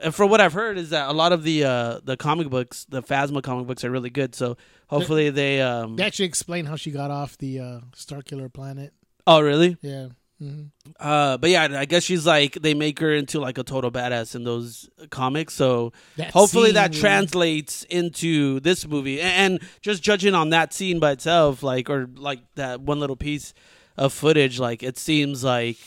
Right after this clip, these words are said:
Speaker 1: it's gonna be pretty sweet. But, uh, you know, we digress.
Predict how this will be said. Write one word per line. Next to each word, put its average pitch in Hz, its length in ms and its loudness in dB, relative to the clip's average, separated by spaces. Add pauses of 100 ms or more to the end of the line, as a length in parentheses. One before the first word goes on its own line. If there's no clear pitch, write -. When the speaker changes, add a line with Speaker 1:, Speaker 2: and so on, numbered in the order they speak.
(300)
Speaker 1:
it's 127 200 -6
gonna 131 160 -8
be 123 120 -6
pretty 117 260 -10
sweet. 139 320 -2 (240)
But, 226 300 4 (100)
uh, 160 380 2 (120)
you 175 200 2
know, 143 160 4
we 165 180 -2
digress. 147 600 -2